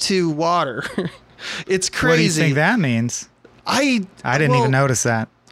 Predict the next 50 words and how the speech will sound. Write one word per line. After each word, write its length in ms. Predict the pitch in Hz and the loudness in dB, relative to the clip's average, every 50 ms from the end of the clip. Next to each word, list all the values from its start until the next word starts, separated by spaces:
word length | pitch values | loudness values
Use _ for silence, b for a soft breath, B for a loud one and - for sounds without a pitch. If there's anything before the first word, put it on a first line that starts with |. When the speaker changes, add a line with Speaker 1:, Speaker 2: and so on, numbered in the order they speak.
| - | -6
Speaker 1:
well, 260 | 233 220 233 233 226 220 | -2 0 0 2 2 0
okay, 220 | 208 220 190 165 | 0 0 0 0
so 140 | 156 - 185 | 0 -2 -4
Bill 320 | 156 143 233 247 262 247 | -2 0 0 0 0 2
writes 300 | 226 233 240 254 247 - | 0 0 0 0 -2 -4
about 280 | 202 170 202 190 180 147 | -4 -2 0 0 0 0
watery 380 | 165 180 185 196 190 170 165 | 0 0 0 2 2 0 0
monsters 880 | 156 156 180 208 233 240 - - - 151 120 107 220 - - - - - - - - | 0 0 0 0 0 0 -2 -2 -2 -2 -4 -4 -2 -2 -4 -4 -4 -6 -10 -10 -6
in 200 | - 196 185 180 | -2 0 0 0
the 40 | 170 | 0
first 460 | - - 208 202 190 180 - - 160 | -2 -2 0 0 0 0 -2 -4 -4
bit 200 | 156 180 170 170 | -2 0 0 0
with 200 | 160 165 156 147 - | 0 0 -2 0 0
him 260 | 170 160 151 147 147 139 | -2 0 0 -2 -2 0
writing 320 | 156 151 151 147 151 147 143 | 0 0 2 2 0 -2 0
his 80 | 143 139 | 0 2
Speaker 2:
Boy, 180 | 156 160 165 | 4 4 4
Speaker 1:
story. 420 | 160 156 151 - - 180 190 196 - | 4 4 2 2 2 0 -2 -2 -4
Speaker 2:
man, 400 | - 165 160 165 165 165 156 151 165 | -2 0 0 2 2 2 0 0 -2
everything 400 | 175 175 196 220 247 220 190 160 | -2 -2 0 0 2 2 0 0
points 280 | - - 185 190 180 - | 0 0 -2 -2 -2 -2
to 100 | - 135 | -2 -4
Stand 360 | - - - 151 156 170 165 | -2 0 0 0 2 2 2
By 160 | 143 143 131 | 2 2 2
Me. 180 | 127 123 127 127 | 2 2 0 2
You 80 | 127 127 | 2 2
got 140 | 143 151 147 | 2 2 0
the 80 | 147 | 0
scene 280 | 135 - 160 160 165 165 | -2 0 2 2 2 2
with 120 | 151 139 | 2 0
the 80 | - 135 | -2 -2
kid 220 | - - 156 151 | -2 0 -2 -2
telling 300 | - - 151 147 143 139 | 0 0 0 2 2 2
the 80 | 135 127 | 2 0
story 360 | - - - 143 143 147 147 143 | 0 0 0 0 2 2 2 2
and 80 | 139 | 2
the 40 | 131 | 2
other 180 | 127 131 135 139 | 2 4 4 4
Speaker 1:
I 60 | - | 2
Speaker 2:
kid 200 | - 147 143 214 | 2 2 2 2
saying, 280 | 247 269 262 240 202 165 | 2 2 4 4 4 4
Speaker 1:
know. 40 | 123 | 4
Speaker 2:
"You're 140 | 127 139 | 2 2
gonna 160 | 127 139 135 123 | 2 2 2 2
grow 160 | 131 139 139 | 2 2 0
up 80 | 131 | 0
to 60 | - - | 0 0
be 80 | 139 135 | 0 2
a 80 | 131 | 2
writer." 360 | 127 127 127 135 147 156 160 | 2 2 2 2 2 2 0